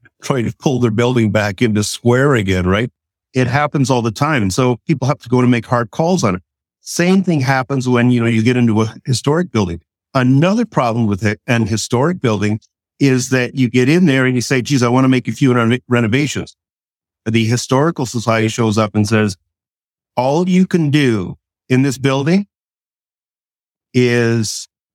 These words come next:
paint, trim." Now, if it's, uh, you know, if it's a bedroom that we haven't designated, then you can do something. If it's a patio outside that you want to add, you can do something.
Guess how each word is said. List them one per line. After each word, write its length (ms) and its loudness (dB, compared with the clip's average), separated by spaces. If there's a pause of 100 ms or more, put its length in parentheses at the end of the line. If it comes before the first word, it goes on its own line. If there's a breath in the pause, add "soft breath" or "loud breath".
(160)
paint, 460 -4 (560)
trim." 400 -2 (1900)
Now, 320 0
if 140 -2
it's, 400 -4 (160)
uh, 480 0
you 100 2
know, 160 0
if 240 -6
it's 140 -6
a 80 0
bedroom 460 2
that 100 -2 (140)
we 100 0
haven't 240 0
designated, 720 0 (480)
then 340 0
you 80 -2
can 140 0
do 120 2
something. 380 -2
If 120 -4
it's 120 -6
a 60 0
patio 440 0
outside 340 -2
that 60 0
you 140 0
want 220 2
to 20 2
add, 240 0
you 160 -4
can 160 0
do 180 2
something. 380 -6